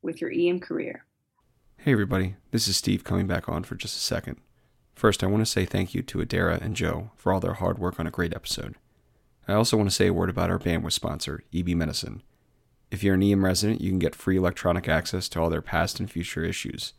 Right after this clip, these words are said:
Speaker 2: Just go to E B medicine dot net slash E M basic or go to the link at E M basic dot org.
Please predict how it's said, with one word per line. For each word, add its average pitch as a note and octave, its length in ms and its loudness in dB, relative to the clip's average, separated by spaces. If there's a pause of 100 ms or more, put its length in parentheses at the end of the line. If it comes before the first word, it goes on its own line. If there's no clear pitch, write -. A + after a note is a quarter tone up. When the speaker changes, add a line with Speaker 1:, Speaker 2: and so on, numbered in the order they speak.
(440)
Speaker 2:
Just - 160 0
go F2+ 140 4
to D#2 120 -2
E F#2 140 -2
B F2+ 180 2
medicine F2+ 400 2
dot D#2+ 200 0
net F#2+ 280 -2
slash - 320 -4
E E2+ 120 -2
M D#2 120 -2
basic F2 460 -2 (420)
or G#2+ 140 2
go A2+ 140 6
to A2+ 80 6
the F#2+ 100 0
link F#2 260 2
at - 80 -6
E E2+ 80 -2
M D#2+ 120 0
basic D2+ 240 -4
dot D#2 160 -4
org. - 260 -10